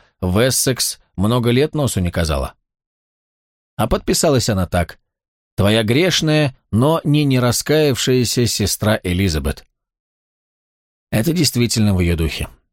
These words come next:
Что правда, то правда. Если честно, письмецо её меня приободрило.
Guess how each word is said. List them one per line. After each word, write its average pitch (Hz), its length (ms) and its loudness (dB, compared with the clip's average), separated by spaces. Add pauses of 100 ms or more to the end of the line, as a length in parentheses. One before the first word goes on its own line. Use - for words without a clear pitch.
(1000)
Что - 200 -2
правда, 190 340 2
то 180 120 -2
правда. 165 400 0
Если 143 340 0
честно, 131 400 -2
письмецо 143 640 0
её 110 320 2
меня 127 420 0
приободрило. 107 720 -2